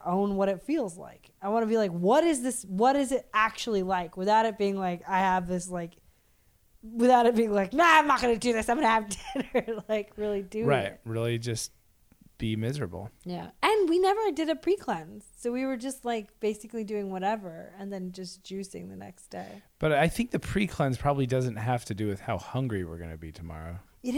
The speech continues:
Speaker 1: is. It does. That's
Speaker 2: Really?
Speaker 1: part of it. Yeah, yeah, yeah. Because basically, like,
Speaker 2: Whoa.
Speaker 1: it's 'cause it takes a lot more energy. It's just like your body. <laughs>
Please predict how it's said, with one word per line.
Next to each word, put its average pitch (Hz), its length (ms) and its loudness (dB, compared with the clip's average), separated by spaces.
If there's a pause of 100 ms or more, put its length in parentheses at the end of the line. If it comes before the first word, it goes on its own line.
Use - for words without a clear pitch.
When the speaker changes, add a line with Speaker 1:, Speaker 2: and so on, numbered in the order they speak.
(160)
Speaker 1:
is. - 200 -4 (120)
It 233 100 -4
does. - 480 0 (320)
That's 101 160 0
Speaker 2:
Really? 147 120 4
Speaker 1:
part 302 140 6
of 453 80 0
it. 254 100 0
Yeah, 247 140 2
yeah, 381 280 2
yeah. 254 60 -4 (400)
Because 269 240 -2
basically, 294 520 -2
like, 226 220 2
Speaker 2:
Whoa. 90 180 -12
Speaker 1:
it's 226 160 -8
'cause 214 320 -10 (140)
it 233 120 -10
takes 294 300 -6
a 302 60 -2
lot 233 240 0
more 220 200 -6 (100)
energy. 208 760 -10 (320)
It's - 80 -16
just 269 160 -8
like 269 80 -8
your 247 80 -6
body. 208 380 -2 (500)
<laughs> 349 80 2